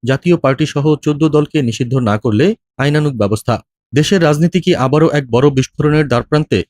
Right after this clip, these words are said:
নিষিদ্ধ হওয়া আওয়ামী লীগের পর এবার আঙুল উঠছে তাদের সহযোগীদের দিকে। রাস্তায়, জনসভায়,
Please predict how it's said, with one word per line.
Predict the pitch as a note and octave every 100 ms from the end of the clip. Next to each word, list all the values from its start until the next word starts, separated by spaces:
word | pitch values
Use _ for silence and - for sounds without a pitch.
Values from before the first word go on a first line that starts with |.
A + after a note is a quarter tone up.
| _ _ -
নিষিদ্ধ | D3 E3+ F3
হওয়া | D3+ D3+ D#3+ D#3
আওয়ামী | C3 C#3+ D3+
লীগের | D3 D#3 -
পর | -
এবার | C#3+ B2 B2
আঙুল | B2 C#3 D3+
উঠছে | - -
তাদের | C#3+ G#2 G#2
সহযোগীদের | B2+ C3 B2+ B2 B2+
দিকে। | G#2 G#2 G2+ _ _ _
রাস্তায়, | C3+ - D3+
জনসভায়, | B2+ A#2 C3 C#3 C#3